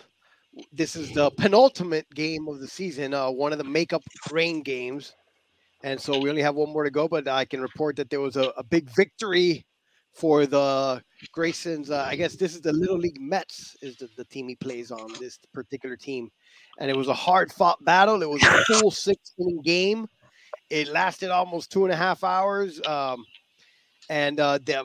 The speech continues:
victory at the end, let me see, uh, I don't, what was the final score? I think it was, you know, I think it was thirteen to nine was the final score. And, uh, Grayson, I can report, uh, came in to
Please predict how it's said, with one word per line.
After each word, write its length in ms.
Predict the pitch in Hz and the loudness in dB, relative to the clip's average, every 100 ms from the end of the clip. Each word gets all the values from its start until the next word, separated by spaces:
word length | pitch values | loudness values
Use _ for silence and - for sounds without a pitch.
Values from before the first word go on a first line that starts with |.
| 127 | 0
victory 400 | 190 - 196 190 | 0 0 2 2
at 120 | 160 | 2
the 160 | 170 175 | 0 0
end, 240 | 190 202 - - | 0 -2 -12 -12
let 100 | 131 | -10
me 100 | 147 | -10
see, 300 | 139 - 147 | -12 -8 -6
uh, 220 | 123 123 117 - | -4 -6 -8 -16
I 60 | - | -18
don't, 160 | 160 180 131 117 | -16 -16 -20 -20
what 120 | 135 156 | -14 -12
was 80 | |
the 60 | 160 | -12
final 200 | - 165 | -10 -8
score? 220 | 156 180 | -8 -10
I 60 | 156 | -12
think 240 | - 156 160 | -12 -18 -14
it 100 | 156 | -10
was, 680 | 139 139 131 127 110 - _ _ _ _ _ _ _ _ - | -6 -6 -6 -8 -14 -20 _ _ _ _ _ _ _ _ -14
you 80 | |
know, 220 | 127 131 - _ _ _ _ - | -10 -10 -12 _ _ _ _ -6
I 80 | |
think 160 | 139 147 | -4 -4
it 40 | |
was 120 | 143 120 | -6 -4
thirteen 420 | 190 185 - 190 | -4 -2 -2 -4
to 100 | 165 | -2
nine 360 | 151 156 139 127 | 2 4 4 0
was 140 | 117 | -6
the 80 | 113 | -10
final 320 | - 135 123 | -6 -6 -6
score. 460 | 120 - 120 104 - _ _ _ - _ | -10 -10 -10 -10 -14 _ _ _ -20 _
And, 260 | 135 131 127 | -6 -4 -2
uh, 140 | 127 | -4
Grayson, 480 | 113 156 160 - 165 | -2 0 2 0 0
I 80 | 139 | 0
can 140 | 143 | -2
report, 500 | 139 - 175 180 156 | -6 2 6 8 6
uh, 300 | 139 139 135 123 | 4 0 -2 -4
came 240 | - 160 160 | -4 0 0
in 80 | |
to 100 | 143 | -2